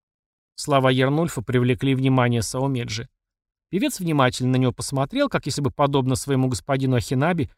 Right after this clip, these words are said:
мог прочитать мысли стоявшего перед ним человека. "Значит, ты намерен снова стать королевским охотником?" —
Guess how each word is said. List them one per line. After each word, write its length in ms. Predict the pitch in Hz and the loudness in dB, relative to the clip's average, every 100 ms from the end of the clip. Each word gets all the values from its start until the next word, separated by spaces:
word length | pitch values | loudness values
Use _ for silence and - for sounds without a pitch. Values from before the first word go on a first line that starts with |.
| _ - | _ -4
мог 220 | 147 - | -4 -2
прочитать 480 | - - 131 123 127 | -6 -6 -4 -4 -2
мысли 300 | 151 - 156 | -2 -2 -8
стоявшего 580 | - 123 123 117 143 | -4 0 0 0 -4
перед 260 | - 135 120 | -2 -2 0
ним 120 | 113 | -2
человека. 580 | - 143 156 107 - - _ _ _ _ _ _ _ _ _ _ _ | -2 -2 0 -2 -10 -18 _ _ _ _ _ _ _ _ _ _ _
"Значит, 360 | 117 139 - 120 | -2 -2 -2 -2
ты 60 | |
намерен 340 | 135 135 131 127 | 0 2 2 0
снова 300 | - 175 247 | -2 -2 -4
стать 260 | - 147 | -4 -8
королевским 520 | - 139 131 110 - 131 | -2 0 2 -2 -2 -4
охотником?" — 560 | - 117 - 104 113 | -2 -8 -8 -12 -12